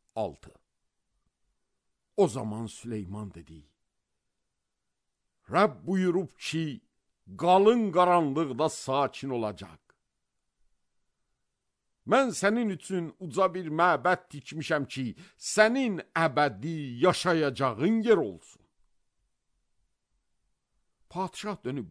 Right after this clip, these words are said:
bütün İsrail camaatına bərəkət verdi.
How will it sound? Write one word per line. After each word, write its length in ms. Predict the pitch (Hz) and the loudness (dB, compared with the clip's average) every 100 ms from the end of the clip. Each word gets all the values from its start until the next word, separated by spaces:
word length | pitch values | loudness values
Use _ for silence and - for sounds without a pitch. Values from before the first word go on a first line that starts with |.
| - | -14
bütün 340 | - 208 - - | -8 -6 -6 -10
İsrail 520 | - - 104 131 110 | -14 -14 -12 -10 -10
camaatına 580 | 107 92 80 80 - 104 | -12 -12 -14 -18 -16 -16
bərəkət 520 | 87 78 - - _ _ | -18 -20 -20 -20 _ _
verdi. 240 | _ | _